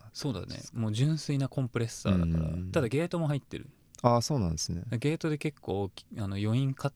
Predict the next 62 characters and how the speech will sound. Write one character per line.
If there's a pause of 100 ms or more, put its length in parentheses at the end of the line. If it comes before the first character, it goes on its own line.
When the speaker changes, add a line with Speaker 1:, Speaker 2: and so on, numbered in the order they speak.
Speaker 1:
ト
し
た
り
と
か。
Speaker 2:
は
い
は
い
は
い
は
い
は
い。
Speaker 1:
ま
あ、
ア
タ
ッ
ク
リ
リ
ー
ス (760)
い
じ
っ
た
り
と
か。
Speaker 2:
へ (540)
ー、
結
構
じ
ゃ
あ、 (720)
な
ん
か、 (840)
割
と (200)
高
機
能
っ
て
い
う
か、
ま
あ、 (240)
使
い
道
が
多
い。 (160)
Speaker 1:
そ